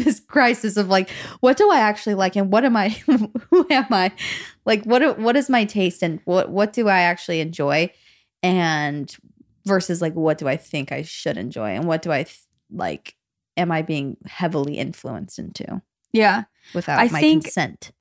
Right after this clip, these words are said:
Speaker 2: I think that what you said about the creating and consuming is super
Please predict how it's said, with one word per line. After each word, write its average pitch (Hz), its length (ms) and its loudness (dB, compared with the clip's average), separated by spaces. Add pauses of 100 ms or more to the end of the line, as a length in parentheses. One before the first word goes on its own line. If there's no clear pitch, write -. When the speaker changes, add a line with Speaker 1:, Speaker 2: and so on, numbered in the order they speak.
(100)
Speaker 2:
I 269 200 4
think 302 460 2
that 262 420 4 (560)
what 247 200 4
you 247 80 2
said 226 200 2
about 214 220 2
the 208 100 0
creating 196 520 0
and 190 100 -2
consuming 190 460 -2
is 185 120 -2
super 165 720 -2